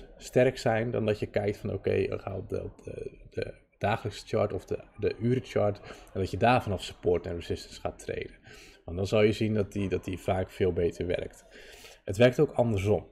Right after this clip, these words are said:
Stel, stel dat we hier dus een duidelijk support level hebben. We hebben dus nu één, twee.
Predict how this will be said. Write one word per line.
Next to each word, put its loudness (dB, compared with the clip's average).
Stel, 2
stel 4
dat 4
we 0
hier 4
dus 0
een -4
duidelijk 2
support 0
level -4
hebben. -4
We -2
hebben -6
dus -6
nu -4
één, -2
twee. 0